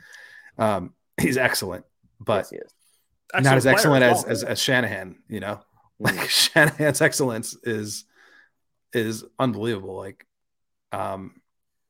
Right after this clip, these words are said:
Speaker 1: I think offensive head coaches are, are a much hotter commodity these days than,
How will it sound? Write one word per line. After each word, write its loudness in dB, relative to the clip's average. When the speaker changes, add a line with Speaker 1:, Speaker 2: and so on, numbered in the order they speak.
Speaker 1:
I 0
think -2
offensive -2
head -4
coaches -8
are, -6
are -10
a -8
much -10
hotter -12
commodity -16
these -12
days -14
than, -16